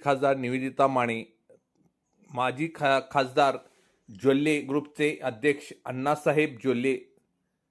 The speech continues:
माजी आमदार उल्हासदादा पाटील, दत्त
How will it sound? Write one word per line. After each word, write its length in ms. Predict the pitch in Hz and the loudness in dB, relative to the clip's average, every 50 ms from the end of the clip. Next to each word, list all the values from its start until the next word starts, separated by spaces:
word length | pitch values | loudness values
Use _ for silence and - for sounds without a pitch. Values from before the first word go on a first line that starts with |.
| _ _ _ _ _ _ _ _ _ _ _ - | _ _ _ _ _ _ _ _ _ _ _ -8
माजी 380 | 110 110 123 131 127 127 147 175 | -2 0 2 2 2 2 4 4
आमदार 280 | 160 151 151 151 160 | 4 4 4 4 4
उल्हासदादा 540 | 160 156 135 135 143 147 139 147 147 147 151 | 4 4 2 2 2 2 2 2 0 2 0
पाटील, 440 | 147 - - - - - 143 139 131 117 | 2 2 0 0 2 0 -2 -4 -2 0
दत्त 280 | 147 151 151 - - | 0 0 0 -2 -4